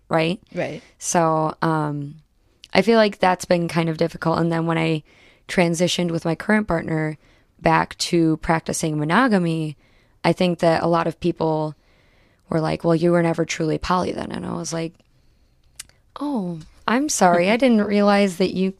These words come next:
Speaker 1: made those decisions," you know?
Speaker 2: There's a
Speaker 1: Or
Speaker 2: poly court and I've been found not poly?
Speaker 1: Right.
Speaker 2: <laughs>
Speaker 1: That, <laughs> yeah, that's exactly how I felt. So, um, I think just explaining to people how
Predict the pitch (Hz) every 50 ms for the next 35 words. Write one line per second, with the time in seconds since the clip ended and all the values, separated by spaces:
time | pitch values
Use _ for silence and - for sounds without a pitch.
0 | - 190 185 190 185 - 190 190 175 - - 180 - - 254 269 208 165 175 -
1 | - - 185 - - - - - 185 185 180 170 165 160 170 190 190 202 208 156
2 | 180 185 180 - - 262 - 185 294 311 349 381 370 - - 202 214 196 214 208
3 | 226 214 - - 208 208 220 196 202 202 208 202 - 196 190 214 254 320 381 392
4 | - 170 170 196 214 254 302 - 262 202 180 175 170 175 180 - 240 262 254 233
5 | 220 - - - - - - - - 254 220 - 320 311 - - - - - -
6 | - - - 320 269 226 185 196 202 - 226 202 - 220 208 208 - 214 208 202
7 | 196 208 196 190 190 185 - 233 226 196 165 156 - - - - 185 170 170 165
8 | 165 165 - - - 180 170 170 165 175 175 180 - 214 220 208 - 220 - -
9 | 208 - - - - 180 175 185 190 190 - 185 - 175 175 175 - 170 160 135
10 | 170 175 165 165 165 160 160 160 160